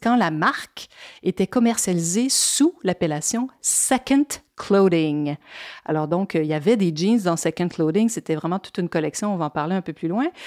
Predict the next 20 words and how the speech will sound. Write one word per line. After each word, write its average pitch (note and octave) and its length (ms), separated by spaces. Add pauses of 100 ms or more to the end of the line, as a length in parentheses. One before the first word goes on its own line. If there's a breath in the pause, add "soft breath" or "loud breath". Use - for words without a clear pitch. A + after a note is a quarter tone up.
(240 loud breath)
Et F#3+ 140
aujourd'hui, F#3+ 640
ben, F3 200
c'est A3 160
le G#3 120
Yoga D#3+ 280
Jeans F#3 260
qui - 200
a D#3 60
pris F#3 320
vraiment D#3+ 500
beaucoup D#3+ 240
de - 60
place, - 580
sinon E3 260
toute - 340
la C#3 100
place, D#3+ 340
je - 80
dirais. - 400